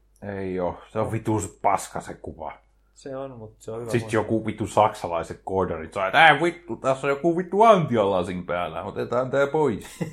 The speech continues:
Speaker 2: <laughs>
Speaker 1: Lol. Game Genin sisään ja sit sieltä saa jonkun Altian lasingin pois ja se kuva näyttää vitu skarpilta tommosella L C D:llä.
Speaker 2: Niin.
Speaker 1: Vittu Nintendo.
Speaker 2: Hyvä konsoli.
Speaker 1: Vähän levittänyt sitä pikseleit sinne. Joo, tulee kiva sumea kuva, kun pistetään kuvaputkeen,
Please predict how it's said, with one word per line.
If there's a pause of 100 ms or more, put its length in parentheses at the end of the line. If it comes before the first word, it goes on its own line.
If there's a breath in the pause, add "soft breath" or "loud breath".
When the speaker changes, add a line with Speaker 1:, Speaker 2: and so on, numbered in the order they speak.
(140)
Speaker 2:
<laughs>
Speaker 1:
Lol. (880)
Game
Genin
sisään
ja
sit
sieltä
saa
jonkun
Altian
lasingin
pois
ja
se
kuva
näyttää
vitu (200)
skarpilta
tommosella
L
C
D:llä. (680)
Speaker 2:
Niin. (320)
Speaker 1:
Vittu
Nintendo. (340)
Speaker 2:
Hyvä
konsoli. (200)
Speaker 1:
Vähän
levittänyt
sitä
pikseleit
sinne. (100)
Joo,
tulee
kiva
sumea
kuva,
kun
pistetään
kuvaputkeen,